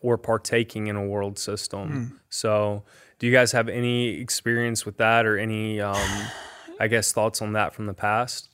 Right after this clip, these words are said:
Speaker 2: Yeah. So like I said, I had thrown off Christianity at a young age and I went after the world, but I had a mother who was very close to God.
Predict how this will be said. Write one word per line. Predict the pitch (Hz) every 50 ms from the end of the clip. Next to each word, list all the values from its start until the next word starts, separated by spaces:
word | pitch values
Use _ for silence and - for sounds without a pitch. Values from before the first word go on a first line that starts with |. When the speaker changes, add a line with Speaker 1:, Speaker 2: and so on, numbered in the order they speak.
| _ _ -
Speaker 2:
Yeah. | 139 135 143 143 147 139 135 123 -
So | - - - - 160 147 143 139 139
like | 147 160 170 170
I | 156 135
said, | - - 160 151 147 139 135
I | 135 135
had | 135 127 120
thrown | - - - - 127 131 147 147 147 147 143
off | 139 135 131 127 127 123 - - - - _ -
Christianity | - 143 127 - - - 131 135 131 131 127 120 120 127 127
at | 123
a | 127 127
young | 123 127 127 127 127
age | 127 123 127 123 123 123 123 - - - -
and | - 143 127 127
I | 123 120
went | 120 117 135 135 131 127
after | 127 127 123 - - 127 117
the | 117
world, | 113 113 135 160 165 160 143 135 120 127
but | - 147 139 127 - - - - - - - _ _ _ _ _ _ _ _ _ - -
I | -
had | 123 131 127 120
a | 120
mother | 113 127 143 147 120 127 120 117 127 139 -
who | - - - - 139 131 123
was | 117 120 120 120 117 113 120 139 - - 349 -
very | - 127 123 120 120 143 156 151 143 131
close | - - 143 139 127 - -
to | 131 131
God. | 147 131 123 123 131 131 139